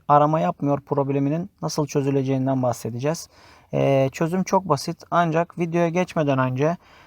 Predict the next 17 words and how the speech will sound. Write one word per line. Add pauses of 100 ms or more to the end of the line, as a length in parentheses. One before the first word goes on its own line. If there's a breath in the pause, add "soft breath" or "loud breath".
(140 soft breath)
kanala, (220)
kanala
abone
olmayı (120)
ve (180)
bu
videoyu
izledikten
sonra
beğenmeyi
unutmayalım. (180)
Videoların
devamlılığı
açısından
bu
çok
önemli.